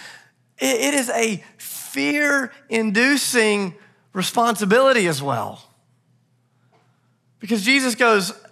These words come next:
"Hey, I don't want you to change this message. I don't want you to make it more palatable so your culture will accept it. I don't want you, I don't want you to soften it or sidestep it.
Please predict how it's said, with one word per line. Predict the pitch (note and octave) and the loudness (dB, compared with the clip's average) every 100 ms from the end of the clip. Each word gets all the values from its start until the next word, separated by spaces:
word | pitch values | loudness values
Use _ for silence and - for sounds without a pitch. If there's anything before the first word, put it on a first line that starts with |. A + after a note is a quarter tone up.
| - | 0
"Hey, | B3+ A3 | 2 2
I | G#3 | 0
don't | B3 | 0
want | B3+ - | -2 -4
you | A3+ | -4
to | G3+ | -4
change | - - A3+ B3+ C4 C4 A#3+ C#4+ | -4 -2 -2 -2 -4 -6 -8 -10
this | B3 B3+ | -8 -8
message. | C4+ C4+ - C#4+ - - - - _ _ _ _ _ _ _ _ _ _ _ _ _ _ | -4 -4 -4 -12 -12 -14 -14 -18 _ _ _ _ _ _ _ _ _ _ _ _ _ _
I | - | 0
don't | B3 | 2
want | C4 A#3+ | 2 2
you | |
to | A#3 | 2
make | A#3 A#3 | 2 2
it | |
more | A3+ A3 | 2 0
palatable | - G#3+ A#3 A#3+ A#3 A#3+ | 2 2 4 2 2 -2
so | - | 0
your | G#3 G3 | -2 0
culture | G#3+ G#3+ - A3 | -2 -2 -4 -4
will | G#3+ | -4
accept | G#3+ - A#3 A#3 - | -6 -6 -6 -6 -4
it. | B3 A#3+ - - G#3 _ _ _ _ _ _ _ _ _ _ _ _ | -4 -4 -12 -20 -20 _ _ _ _ _ _ _ _ _ _ _ _
I | G3+ | -2
don't | A#3 | 0
want | C4 G#3 | 0 -4
you, | |
I | - - | -8 -2
don't | A#3+ | 0
want | C4 A3+ | 0 0
you | |
to | B3 | -4
soften | - C4 B3+ B3 B3+ | 0 4 4 4 0
it | B3 - | 0 0
or | G#3 | -2
sidestep | - B3 A#3+ A#3+ - B3+ B3 | -2 2 2 2 0 0 2
it. | B3 A#3+ | 2 0